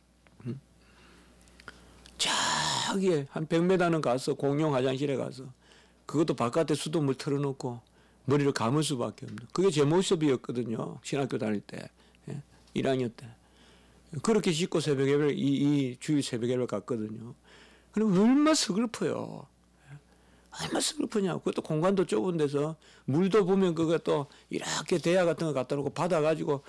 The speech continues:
바게스로, 이렇게 바가지로 이렇게 부어가면서 그렇게 하잖아요. 예? 그 왜 하나님은 그런 시간을 주시느냐? 그렇게 하나님 앞에 연단을 받으면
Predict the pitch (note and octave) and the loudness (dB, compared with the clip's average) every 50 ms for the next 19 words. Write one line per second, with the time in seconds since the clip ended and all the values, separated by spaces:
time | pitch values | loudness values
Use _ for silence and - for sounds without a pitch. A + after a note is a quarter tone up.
0 | - - - - G2+ G#2+ B2 B2+ - - D#3+ D3+ - - - B2 A#2 A#2 - A2 | -20 -14 -10 -6 -2 0 0 0 0 0 0 -2 -2 -4 -6 -6 -6 -6 -4 -2
1 | A2 A#2+ B2+ C3+ D#3+ D#3+ D3 C3+ B2+ - C3 A2+ - D3+ D3+ D3 C#3 D3 C#3+ D3 | 0 0 2 2 2 2 2 2 0 0 -2 -2 0 2 2 2 2 2 0 0
2 | C3 A#2 B2+ C3 C3+ D#3 D#3 - - - - - _ - - C#3 C3 - A2 G#2 | -2 -2 0 0 0 -2 -4 -8 -14 -20 -20 -20 _ -6 -4 -4 -4 -4 -4 -4
3 | G2+ A2 G#2 G2 G#2 G#2 - - _ _ _ _ _ - - _ _ - A#2+ A2 | -4 -4 -6 -8 -8 -12 -16 -20 _ _ _ _ _ -20 -20 _ _ -20 -20 -20
4 | - _ _ _ _ - - - - - - - - - - - - - - - | -20 _ _ _ _ -20 -20 -20 -20 -20 -20 -20 -20 -20 -20 -20 -20 -20 -20 -20
5 | - - - F3 A#2+ A#2+ C3 D3 F#3 G#3+ A#3+ B3 A3+ F#3+ C#3+ - D3 - _ - | -8 -4 0 0 2 4 4 6 6 6 6 6 6 4 2 0 -4 -10 _ 0
6 | F#3 G3 G3+ F#3 F3 F3 D#3+ D#3 C#3 - F#3 F#3 G3+ F3+ - - D#3 E3 F#3 F#3+ | 2 4 4 4 4 4 4 2 2 2 2 4 4 4 2 2 0 0 0 0
7 | F3+ D3 D3 C3 - - F3 E3+ C#3+ A2+ G#2+ A2 B2 C#3+ D3 C3+ A#2 A#2 - _ | 0 -2 -2 -4 -4 -2 -2 -2 -2 -2 -4 -4 -6 -6 -8 -8 -12 -14 -18 _
8 | _ _ _ _ - - - - - - - _ - - - - C#4 C#4+ E4 D#4+ | _ _ _ _ -20 -20 -20 -20 -20 -20 -20 _ -8 -2 2 4 6 6 6 6
9 | A3+ - - - A#3+ B3+ C4+ C#4 B3+ A3+ C4+ C#4+ C#4 C4 B3 A#3+ A#3+ B3 C4 B3+ | 4 2 0 0 2 4 4 4 4 4 2 2 2 2 2 2 2 2 2 0
10 | - - A#3+ G3+ G#3 A3 A3+ A3 F#3 D#3 C#3+ D3 D#3 F#3+ A3 A#3 A3+ G3+ E3 G3+ | -2 0 2 4 4 6 4 4 4 4 2 2 2 2 4 4 4 2 2 2
11 | A#3 A3+ C4 A3 F3+ C#3+ C#3 D3+ E3+ E3+ D3 B2+ B2+ C3 | 2 2 2 2 2 2 0 0 -2 -4 -6 -8 -10 -14